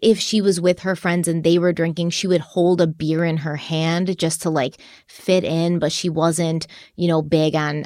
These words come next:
on drinking. And, um, you know, I'm not trying to be an asshole here, but I,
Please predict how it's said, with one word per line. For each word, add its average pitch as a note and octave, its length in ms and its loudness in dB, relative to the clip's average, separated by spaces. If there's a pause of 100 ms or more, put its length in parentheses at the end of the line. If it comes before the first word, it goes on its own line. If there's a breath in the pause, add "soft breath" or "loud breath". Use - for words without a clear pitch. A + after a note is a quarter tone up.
on E3 160 0
drinking. D3+ 800 -4
And, F3 400 0 (600 loud breath)
um, E3 480 0 (220)
you A#3 120 2
know, E3 120 2
I'm E3+ 120 -2
not G3 200 0 (160)
trying D#3+ 280 0
to B1+ 200 -4 (320)
be D#3 180 2
an D3+ 80 -4
asshole D#3 460 2
here, D3 240 -4
but C#3+ 340 -2 (480 soft breath)
I, - 120 -10